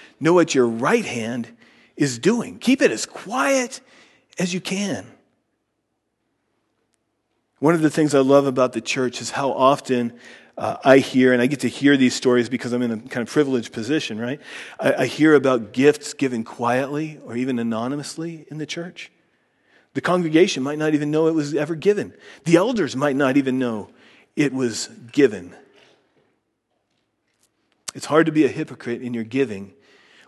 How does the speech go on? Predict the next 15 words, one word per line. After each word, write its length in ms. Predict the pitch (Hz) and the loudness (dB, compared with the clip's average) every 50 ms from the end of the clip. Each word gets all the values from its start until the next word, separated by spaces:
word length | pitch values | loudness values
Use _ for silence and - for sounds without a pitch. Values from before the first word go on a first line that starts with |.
| _ _ | _ _
when 240 | 123 120 113 113 | -6 -4 -4 -2
no 140 | 120 131 135 | -2 -2 -2
one 240 | 151 165 170 165 151 | -2 -4 -4 -6 -6
but 440 | 131 127 110 139 123 147 - _ _ | -8 -10 -10 -10 -14 -20 -20 _ _
God 560 | - 185 175 175 180 151 131 101 104 98 101 _ _ _ _ _ _ _ _ _ _ _ _ _ _ _ _ _ | -10 -8 -6 -6 -8 -8 -10 -12 -16 -18 -20 _ _ _ _ _ _ _ _ _ _ _ _ _ _ _ _ _
is 200 | - 151 135 131 | -2 0 0 0
even 240 | 165 170 147 143 135 | -2 -2 0 -2 -2
aware 440 | 127 120 120 131 139 139 135 131 | -2 0 0 0 0 2 0 -2
that 260 | 120 123 117 - - 135 | -2 -4 -6 -6 -8 -6
you 140 | 143 147 | -6 -6
gave 520 | 131 123 127 131 131 123 110 107 101 - _ _ _ _ _ _ _ _ _ _ | -6 -4 -4 -4 -4 -4 -6 -10 -12 -14 _ _ _ _ _ _ _ _ _ _
to 60 | - | -8
help 180 | - 123 120 104 | -6 -6 -6 -6
someone 300 | - - 127 123 123 123 | -6 -6 -6 -4 -4 -4
out. 380 | 120 117 113 101 - - - | -4 -6 -8 -12 -16 -20 -20